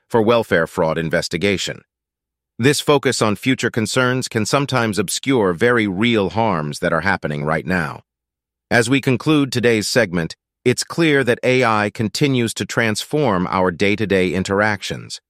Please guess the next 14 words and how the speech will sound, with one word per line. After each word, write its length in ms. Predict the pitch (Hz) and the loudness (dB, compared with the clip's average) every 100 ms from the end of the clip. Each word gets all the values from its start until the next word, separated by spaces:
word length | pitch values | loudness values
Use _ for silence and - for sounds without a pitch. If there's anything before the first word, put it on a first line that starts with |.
| _ _ _ - | _ _ _ 0
For 100 | 113 | 2
better 300 | 131 143 120 | 4 4 4
or 140 | 98 | 4
worse, 440 | 101 147 87 - - _ _ - | 2 2 2 -4 -10 _ _ -2
it 140 | 123 | 0
reshapes 680 | 110 139 151 - 143 131 - | 2 2 2 0 -2 -2 -2
the 100 | 101 | -2
dynamics 640 | 98 107 110 120 101 85 - | 2 2 2 2 0 -2 -4
between 380 | 92 - 90 | -4 -2 -2
friends, 640 | 80 123 120 113 113 104 - | 0 0 2 0 -4 -6 -10
coworkers, 640 | - 117 110 104 - 101 - | 0 0 2 0 0 -2 -2
and 240 | 110 104 - | -2 -2 0
even 280 | 139 101 92 | -2 0 -2
strangers. 680 | - 123 113 76 62 - | 0 0 0 -4 -8 -12